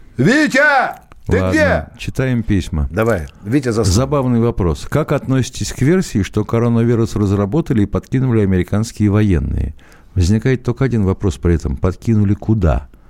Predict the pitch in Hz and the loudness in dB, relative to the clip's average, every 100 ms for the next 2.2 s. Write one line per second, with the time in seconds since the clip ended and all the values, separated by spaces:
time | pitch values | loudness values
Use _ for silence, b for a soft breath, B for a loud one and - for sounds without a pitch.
0 | b - - - - 170 185 - 98 101 | b -16 -6 -2 0 2 2 2 2 2
1 | 95 104 110 123 117 113 110 - 80 64 | 2 0 0 0 0 -2 -2 0 0 0
2 | 58 | -2